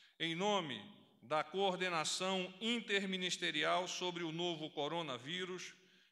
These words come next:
para informar com toda transparência a nossa sociedade sobre as ações do governo do presidente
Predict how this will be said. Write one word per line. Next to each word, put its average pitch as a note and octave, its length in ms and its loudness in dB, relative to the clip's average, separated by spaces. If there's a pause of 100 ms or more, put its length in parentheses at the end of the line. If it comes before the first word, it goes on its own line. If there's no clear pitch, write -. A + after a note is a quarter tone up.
(100)
para E3 460 4
informar F3 1000 2 (460)
com F#3+ 220 -2
toda G#3 480 2 (260)
transparência F#3+ 1000 2 (480)
a E3 160 4
nossa F#3 420 4
sociedade F#3 1000 2 (420)
sobre F#3 460 0
as F3 240 6
ações G3 500 2
do F3+ 100 -2
governo F#3+ 800 0 (600)
do G3 280 8
presidente F3+ 920 -2